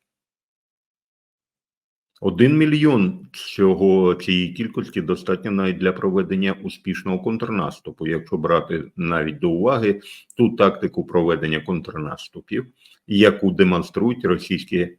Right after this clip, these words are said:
окупанти під назвою «м'ясні штурми». Але враховуючи те, що Збройні сили України не використовують подібних тактик. Виникає питання, що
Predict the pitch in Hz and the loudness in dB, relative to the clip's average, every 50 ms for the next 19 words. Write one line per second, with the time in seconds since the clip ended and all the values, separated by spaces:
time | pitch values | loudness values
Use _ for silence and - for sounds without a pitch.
0 | _ _ _ _ - 101 95 - 117 - - - 85 - - - - - - _ | _ _ _ _ -6 -4 0 2 2 2 2 -2 -4 -6 -6 -10 -14 -18 -14 _
1 | - 85 80 82 95 95 98 104 101 - 98 90 82 80 80 76 73 - - - | -10 -6 -2 0 2 4 4 2 2 0 -2 -2 -2 -2 -2 -4 -4 -4 -6 -8
2 | 90 80 76 - - - - 69 65 65 65 - _ _ _ _ _ - 113 120 | -8 -8 -8 -10 -14 -16 -14 -14 -14 -14 -16 -18 _ _ _ _ _ 6 8 8
3 | 151 147 156 156 156 - 131 107 92 82 - - 95 82 - - - 92 80 - | 8 8 6 4 4 2 2 4 4 2 0 -2 -6 -6 -2 0 0 0 0 -2
4 | - - _ - - 107 92 78 - - _ _ _ _ _ _ _ _ _ _ | -8 -16 _ -4 -2 0 0 0 -2 -6 _ _ _ _ _ _ _ _ _ _
5 | _ _ _ _ _ _ _ 104 101 104 131 147 127 101 95 92 - - 101 90 | _ _ _ _ _ _ _ -2 0 2 4 6 6 6 4 2 2 0 0 0
6 | 87 87 82 - - 98 90 82 80 82 85 90 107 113 110 92 82 95 139 - | 2 0 0 0 0 2 2 2 2 0 0 2 2 2 2 2 2 -2 -2 0
7 | - 113 120 120 120 - 127 120 117 117 - - 113 98 113 101 110 113 104 - | 0 0 0 0 0 0 0 0 0 0 -4 -6 -4 -4 -4 -4 -4 -4 -6 -6
8 | _ - 110 101 101 - - - 98 - _ _ _ _ _ _ _ _ _ _ | _ -2 0 0 0 -2 -6 -12 -12 -12 _ _ _ _ _ _ _ _ _ _
9 | _ _ _ _ _ _ _ _ _ _ _ _ _ _ _ _ _ _ _ _ | _ _ _ _ _ _ _ _ _ _ _ _ _ _ _ _ _ _ _ _
10 | _ _ - 95 92 98 101 98 98 110 98 92 92 - 95 - - 107 120 139 | _ _ -2 0 2 4 4 4 6 6 6 6 6 2 0 0 2 0 2 2
11 | 139 135 131 - - - 101 95 90 87 85 82 82 82 - - | 0 -2 -4 -6 -4 0 2 4 4 4 2 0 -2 -4 -6 -10